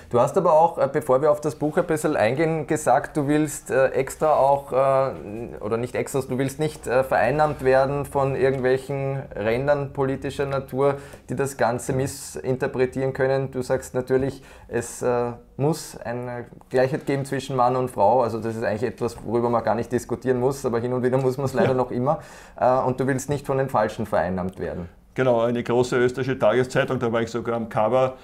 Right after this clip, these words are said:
Speaker 2: hat den Titel gemacht, „Satirische Gratwanderung“.
Speaker 1: Ja.
Speaker 2: Und das stimmt auch, das war mir auch bewusst, das war uns auch im Verlag bewusst,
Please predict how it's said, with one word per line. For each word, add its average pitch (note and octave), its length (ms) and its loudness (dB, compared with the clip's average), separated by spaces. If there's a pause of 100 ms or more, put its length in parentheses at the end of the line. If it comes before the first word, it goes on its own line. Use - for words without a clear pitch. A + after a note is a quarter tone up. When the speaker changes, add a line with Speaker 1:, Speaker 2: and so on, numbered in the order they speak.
(320)
Speaker 2:
hat A#2 220 -6
den A#2 120 -4
Titel B2+ 220 -2
gemacht, A#2 340 0
„Satirische B2 500 0
Gratwanderung“. C3 760 2 (380)
Speaker 1:
Ja. G#2+ 200 0 (500)
Speaker 2:
Und C3 160 0
das B2+ 80 0
stimmt D#3 260 4
auch, A#2+ 260 2
das A#2 120 -4
war A#2 100 2
mir B2 120 2
auch A#2+ 80 -2
bewusst, B2+ 400 2
das G2+ 120 -4
war A2 140 2
uns A2 120 -4
auch G#2+ 100 -4
im A2 160 -4
Verlag A2 400 0
bewusst, C3 360 -2